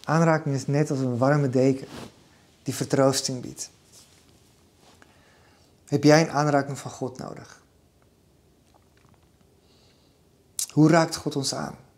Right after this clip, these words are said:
Hoe kunnen we hem voelen? Ik denk dat ik dat al heel vaak in mijn leven heb ervaren door mensen heen. Door de aanraking van mensen heen. Een fysieke aanraking ook. Die mijn hand vastpakte of mij knuffelde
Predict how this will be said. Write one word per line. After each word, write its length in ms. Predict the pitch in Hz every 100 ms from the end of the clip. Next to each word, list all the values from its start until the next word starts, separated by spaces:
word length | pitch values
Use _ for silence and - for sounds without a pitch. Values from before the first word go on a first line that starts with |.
| _ _ _ _ _ _
Hoe 140 | - 143
kunnen 280 | 160 156 139
we 80 |
hem 340 | 139 135 131 131
voelen? 580 | - - 170 160 131 - - _ - - - - - - - - _ _ _ _ _ _ _ _
Ik 140 | 147
denk 160 | 151 156
dat 100 | 151
ik 140 | 156
dat 180 | 147 147
al 100 | 147
heel 240 | 143 160 170
vaak 280 | 170 147
in 80 | 147
mijn 120 | 135
leven 280 | 135 151 156
heb 140 | 139 131
ervaren 580 | 120 - 147 143 143
door 400 | 131 131 127 127 - - _ _
mensen 400 | 127 131 131 -
heen. 300 | 117 110 113 - _ _ _
Door 140 | - 127
de 120 | 117
aanraking 520 | 127 147 139 131 131
van 140 | - 127
mensen 340 | 127 123 123
heen. 320 | 117 120 123 - _ _
Een 100 | -
fysieke 380 | - 139 151 156
aanraking 520 | 113 117 117 113 120
ook. 220 | 64 62 _ _ _ _ _ _ _ - - - - - - _ _ _ _ -
Die 140 | 135 135
mijn 180 | 131
hand 180 | 131 151
vastpakte 640 | - 151 - - 131 -
of 140 | 131 -
mij 120 | 113
knuffelde 640 | 113 147 147 147 131 127